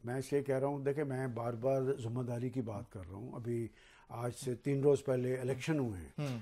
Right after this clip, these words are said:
Speaker 2: आज
Speaker 1: ये
Speaker 2: फरवरी।
Speaker 1: जो खबर की दौड़ में
Speaker 2: हम्म, हम्म।
Speaker 1: हमने बाज ऐसे रिजल्ट्स भी दिए
Speaker 2: हम्म।
Speaker 1: अपने आप को आगे जाहिर करने के लिए,
Speaker 2: जो बाउंस हो
Speaker 1: जिससे
Speaker 2: गए।
Speaker 1: कन्फ्यूजन पैदा हुई है।
Speaker 2: हम्म, हम्म।
Speaker 1: देखिए, उससे कन्फ्यूजन पैदा हुई है। हम लोग माजी को नहीं देखते, दो हज़ार अठारह में भी
Speaker 2: हम्म।
Speaker 1: ये पच्चीस जुलाई को इलेक्शन हुए थे,
Speaker 2: जी।
Speaker 1: अट्ठाईस जुलाई तक पूरे, ए, रिजल्ट्स नहीं थे आए।
Speaker 2: हम्म, हम्म।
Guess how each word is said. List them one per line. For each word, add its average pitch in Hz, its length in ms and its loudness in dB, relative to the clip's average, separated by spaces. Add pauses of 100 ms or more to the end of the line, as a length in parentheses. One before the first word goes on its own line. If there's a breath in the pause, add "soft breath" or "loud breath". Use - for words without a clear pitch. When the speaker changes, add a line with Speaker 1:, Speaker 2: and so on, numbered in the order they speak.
Speaker 2:
आज 127 140 4
Speaker 1:
ये - 80 -6
Speaker 2:
फरवरी। 147 140 4
Speaker 1:
जो 156 180 10 (200)
खबर 147 360 6
की 165 180 6
दौड़ 135 360 8
में 135 300 4
Speaker 2:
हम्म, 117 140 -6
हम्म। 131 160 0
Speaker 1:
हमने 143 160 4
बाज 135 320 4
ऐसे 151 340 6
रिजल्ट्स 147 400 6
भी 147 100 6
दिए 127 400 4 (100)
Speaker 2:
हम्म। 123 200 -4
Speaker 1:
अपने 147 240 2
आप 143 220 8
को 156 100 8
आगे 147 260 12
जाहिर 151 240 12
करने 131 300 4
के 127 100 0
लिए, 131 240 4
Speaker 2:
जो 135 120 2
बाउंस 135 240 4
हो 156 40 6
Speaker 1:
जिससे 135 180 6
Speaker 2:
गए। 165 160 6
Speaker 1:
कन्फ्यूजन 175 300 4
पैदा 127 260 4
हुई 113 140 0
है। 139 140 -4
Speaker 2:
हम्म, 127 120 -4 (160)
हम्म। 123 120 -8
Speaker 1:
देखिए, 170 160 8
उससे 170 340 2
कन्फ्यूजन 147 340 2
पैदा 143 200 8
हुई 135 160 10
है। 170 80 4
हम 147 220 0
लोग 160 180 2
माजी 131 300 0
को 165 100 2
नहीं 175 140 2
देखते, 151 340 4
दो 139 200 8
हज़ार 143 200 8
अठारह 123 380 4
में 151 180 2
भी 135 100 4
Speaker 2:
हम्म। - 300 -6
Speaker 1:
ये - 280 -4
पच्चीस 180 400 8
जुलाई 151 280 10
को 151 120 8
इलेक्शन 127 300 2
हुए 120 140 -2
थे, 139 160 0
Speaker 2:
जी। 139 80 0
Speaker 1:
अट्ठाईस 156 400 6
जुलाई 151 300 10
तक 160 300 4
पूरे, 151 520 6
ए, 143 200 10
रिजल्ट्स 139 400 4
नहीं 143 180 4
थे 156 180 4
आए। 120 160 4
Speaker 2:
हम्म, 175 300 -4
हम्म। 113 120 -4